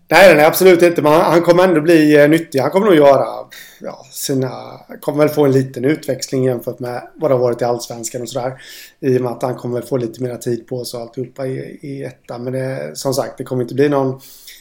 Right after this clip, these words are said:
jättefrälsare. Men däremot så premieras hårt jobb i Halmstad. Det visade de förra året. Och, eh, eh, där kommer han ju bli en... Absolut en... Eh, viktig kugge, plus att han har erfarenhet från...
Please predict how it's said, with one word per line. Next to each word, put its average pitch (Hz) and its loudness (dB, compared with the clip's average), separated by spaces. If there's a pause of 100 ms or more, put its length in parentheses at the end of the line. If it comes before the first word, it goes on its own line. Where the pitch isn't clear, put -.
(120)
jättefrälsare. 131 -2 (420)
Men 160 4
däremot 156 6
så 170 -2
premieras 139 0
hårt 147 -2
jobb 135 0
i 135 2
Halmstad. 131 0
Det 131 0
visade 131 0
de 127 0
förra 123 -2
året. 127 0
Och, 127 -6
eh, 131 -2 (640)
eh, 151 -4
där 143 4
kommer 160 2
han 139 4
ju 131 2
bli 123 -2
en... 117 -6 (1000)
Absolut 147 0
en... 135 0
Eh, 127 -4 (560)
viktig 147 -6
kugge, 127 0
plus 135 0
att 139 -2
han 131 0
har 123 2
erfarenhet 127 0
från... 123 -4